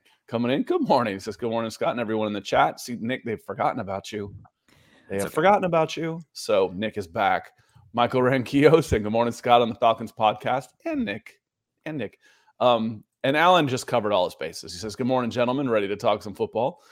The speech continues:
Speaker 1: John Harrelson, "Good morning, guys." Uh, and it, before we get r-, some of the more hellos, I wanna hit one of the questions that came in from Michael. It says, "One surprise Falcons and offensive, one surprise Falcons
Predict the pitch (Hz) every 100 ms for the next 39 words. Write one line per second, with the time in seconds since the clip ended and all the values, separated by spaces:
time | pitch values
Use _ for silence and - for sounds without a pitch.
0 | _ _ - 151 135 135 131 208 - 226
1 | 156 143 131 127 117 120 190 311 - _
2 | _ _ _ _ - 151 156 160 - 160
3 | 139 147 202 202 180 - 147 - 151 143
4 | 139 131 135 131 131 143 160 135 135 131
5 | 117 131 127 - 214 - 120 - 123 120
6 | 113 110 104 117 180 101 107 _ _ _
7 | _ _ _ _ _ _ - - 107 120
8 | 151 - - 147 143 - 127 123 123 123
9 | 117 113 123 - 123 - 123 - _ _
10 | _ _ _ _ 131 180 - - 160 -
11 | 123 131 135 131 120